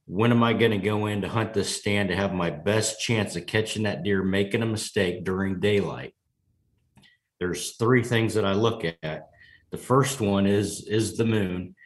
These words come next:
You know, I want, I want that overhead or underfoot moon peaking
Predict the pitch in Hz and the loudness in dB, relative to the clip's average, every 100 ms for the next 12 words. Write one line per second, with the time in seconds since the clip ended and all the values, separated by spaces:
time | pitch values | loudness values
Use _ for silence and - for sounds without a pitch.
0 | - - - 92 92 - 104 110 110 110 | -20 -16 -8 -4 -4 0 2 4 2 0
1 | 113 - _ _ _ _ _ _ _ _ | -6 -14 _ _ _ _ _ _ _ _
2 | - 113 113 110 - 110 101 98 - 107 | -2 0 2 0 0 2 2 0 0 2
3 | 113 113 113 117 107 107 107 104 117 87 | 4 6 6 6 6 4 2 0 -4 -2
4 | 107 104 98 98 - 147 143 135 127 120 | 0 2 0 0 2 4 4 2 4 2
5 | 113 | 0